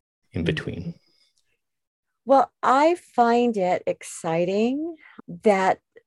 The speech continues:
Speaker 2: more and more people are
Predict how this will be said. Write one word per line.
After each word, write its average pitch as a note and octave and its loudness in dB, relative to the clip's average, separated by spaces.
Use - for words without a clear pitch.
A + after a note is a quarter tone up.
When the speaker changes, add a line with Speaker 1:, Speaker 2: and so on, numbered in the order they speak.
Speaker 2:
more G3+ 4
and G3+ -2
more F#3+ -2
people A3 2
are F#3 -2